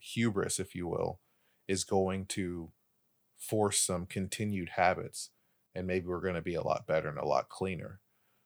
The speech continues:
Um, and so one thing that I hope does spread, and this will be, this will be awesome, is just more of that compassion. Like I was saying earlier,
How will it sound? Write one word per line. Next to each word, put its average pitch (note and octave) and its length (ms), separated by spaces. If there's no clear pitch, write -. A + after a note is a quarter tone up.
Um, F2 460
and A2 160
so G2+ 420
one A#2 420
thing A#2+ 300
that F2+ 360
I E2+ 400
hope G#2+ 280
does F2 520
spread, - 560
and G#2+ 100
this B2 140
will B2+ 60
be, G#2+ 260
this B2+ 160
will A#2+ 80
be F#2+ 160
awesome, - 380
is G2 200
just A2 260
more G2+ 280
of D#2 80
that D#2+ 220
compassion. - 640
Like A#2 220
I C3 60
was G#2+ 200
saying F2+ 300
earlier, E2+ 580